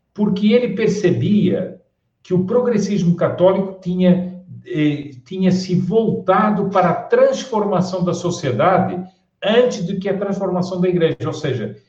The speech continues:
eram correntes que estavam dentro da igreja, mas queriam transformar a sociedade. Então, os membros da T F P, enquanto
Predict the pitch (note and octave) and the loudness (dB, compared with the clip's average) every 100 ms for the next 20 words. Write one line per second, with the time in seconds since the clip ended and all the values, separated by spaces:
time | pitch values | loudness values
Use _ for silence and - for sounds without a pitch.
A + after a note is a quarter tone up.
0 | _ F3 G3+ G3 G3 E3 G#3 - - F3+ | _ 0 2 4 4 4 2 2 -2 -2
1 | D#3 D#3 D3+ D3 D3+ E3 F#3+ F3 F#3 - | 0 -2 -4 -4 -2 0 0 -2 -4 -4
2 | G3+ G#3 G#3 - A#3 A#3+ A3+ - F3+ D3+ | 0 2 2 0 2 2 0 0 0 2
3 | F3+ E3+ - E3 - D#3 B2 G2 - - | 2 0 -2 -10 -6 -2 0 0 -4 -20
4 | _ _ _ _ _ _ - F#3+ F#3+ F#3 | _ _ _ _ _ _ -10 -4 2 4
5 | C3 G#2 - - _ _ _ _ _ _ | 4 2 -6 -16 _ _ _ _ _ _
6 | _ _ - _ _ _ _ G#3+ B3+ C4 | _ _ -20 _ _ _ _ -8 -6 -4
7 | B3+ G#3 F3+ F#3 B3 G#3+ G3+ G3 F#3 F3+ | -4 -4 -4 2 2 4 2 2 2 2
8 | F#3 - D3+ B2 A#2 F3 F3 F3 D#3+ A#2 | 0 -2 -2 -2 -2 -2 0 2 2 2
9 | A2 G#2 | -4 -10